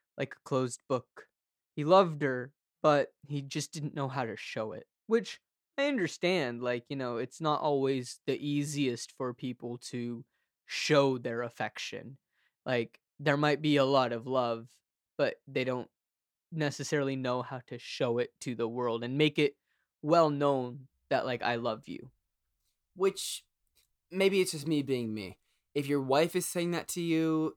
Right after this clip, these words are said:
Speaker 2: that's a bit of a red flag. Whether it's on her part or your part,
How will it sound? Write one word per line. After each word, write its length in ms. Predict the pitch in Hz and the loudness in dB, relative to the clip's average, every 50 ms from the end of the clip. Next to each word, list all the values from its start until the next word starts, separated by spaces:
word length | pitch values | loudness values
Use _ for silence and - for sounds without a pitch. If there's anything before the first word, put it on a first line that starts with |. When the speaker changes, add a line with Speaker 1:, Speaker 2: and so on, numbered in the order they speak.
| _ _ | _ _
Speaker 2:
that's 240 | - 147 127 127 - | -4 -4 -4 -4 -4
a 40 | 135 | -6
bit 140 | 120 127 117 | -8 -8 -8
of 140 | 117 98 - | -8 -10 -12
a 40 | |
red 140 | 104 78 64 | -12 -12 -12
flag. 360 | - - - - - - _ _ _ _ _ _ _ _ _ _ | -14 -18 -16 -16 -18 -20 _ _ _ _ _ _ _ _ _ _
Whether 460 | - - 131 139 143 139 135 135 131 | -16 -6 0 2 2 2 2 2 2
it's 300 | 113 123 123 120 - - - - | 2 0 -2 -4 -6 -12 -6 -2
on 360 | 123 123 117 113 113 107 - - - - | 0 0 0 0 -4 -6 -8 -10 -6 -2
her 120 | 147 151 | -2 -2
part 480 | 151 - - 165 151 151 151 147 - _ - | -2 0 2 2 4 4 2 0 -4 _ -6
or 80 | 117 | -6
your 280 | 120 117 113 127 143 160 | -4 -2 0 0 0 0
part, 440 | 156 - 185 180 175 175 175 - | 0 0 0 2 2 2 0 -2